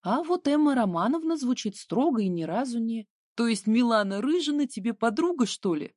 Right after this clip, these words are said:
Странно, я была тебе более высокого мнения».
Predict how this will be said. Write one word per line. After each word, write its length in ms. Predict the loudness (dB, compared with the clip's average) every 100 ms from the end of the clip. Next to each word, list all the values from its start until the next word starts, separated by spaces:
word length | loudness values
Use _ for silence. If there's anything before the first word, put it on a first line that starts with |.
| _
Странно, 760 | -14 -6 0 2 2 -2 -8 _
я 240 | -4 2 2
была 240 | 4 0
тебе 240 | 0 -2
более 340 | 0 2 2 0
высокого 560 | -2 -4 -4 -2 -2
мнения». 520 | 0 -2 -4 -8 -10